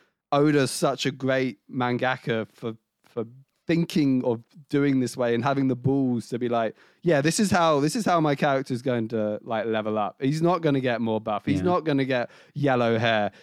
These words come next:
Speaker 1: He's gonna get white hair, and he's gonna laugh, and he's gonna fucking do the goofiest, dumbest shit in the world, and you're gonna have to live with that." Like,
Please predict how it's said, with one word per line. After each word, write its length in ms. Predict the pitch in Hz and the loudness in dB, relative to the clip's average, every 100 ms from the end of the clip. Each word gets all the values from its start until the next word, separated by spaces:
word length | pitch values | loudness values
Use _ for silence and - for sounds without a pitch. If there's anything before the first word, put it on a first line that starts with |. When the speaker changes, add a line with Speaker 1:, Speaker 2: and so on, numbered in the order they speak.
| - | -6
Speaker 1:
He's 180 | - 160 | -2 0
gonna 220 | 170 170 | 2 2
get 240 | 165 160 139 | 4 2 4
white 260 | 156 160 | 4 4
hair, 300 | 143 135 127 | 4 4 2
and 100 | 131 | 0
he's 140 | 131 131 | -2 0
gonna 260 | 143 139 | 0 2
laugh, 380 | 131 135 127 123 | 2 2 2 0
and 100 | 135 | -2
he's 140 | 131 135 | -4 -2
gonna 240 | 135 127 | -2 -2
fucking 460 | 127 131 127 123 113 - _ _ | -4 -4 -2 -2 -4 -14 _ _
do 200 | 139 151 | 0 2
the 140 | 139 127 | 2 -2
goofiest, 680 | 117 147 151 - 143 135 - | 0 0 2 2 0 0 0
dumbest 340 | 139 135 131 - | 0 2 2 0
shit 300 | 139 131 - | 0 -2 -2
in 100 | 127 | -4
the 100 | 120 | -2
world, 360 | 113 131 120 117 | 0 2 2 0
and 120 | 117 | -2
you're 140 | 127 | -2
gonna 220 | 131 131 117 | 0 0 0
have 180 | 127 - | -2 -4
to 80 | 117 | -2
live 260 | 127 127 | -2 -2
with 100 | 113 | -6
that." 300 | 101 95 - | -8 -10 -12
Like, 380 | - 117 113 110 | -6 -2 -2 -4